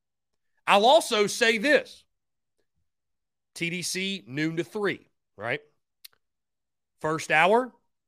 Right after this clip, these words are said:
gonna be doing our thing. If you wanna get a question out there, I'll, I'll throw this in there.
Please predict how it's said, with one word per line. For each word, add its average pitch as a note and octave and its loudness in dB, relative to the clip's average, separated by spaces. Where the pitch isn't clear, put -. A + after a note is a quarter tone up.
gonna C#3+ -8
be C#3+ -6
doing D#3+ 0
our D3 0
thing. - -6
If F3 -4
you A3 2
wanna D#4 2
get C4 2
a - 4
question A#3 0
out F#3 0
there, D#2+ -14
I'll, G#3+ 4
I'll C4+ 4
throw G#3+ 0
this G#3 -2
in - -14
there. - -18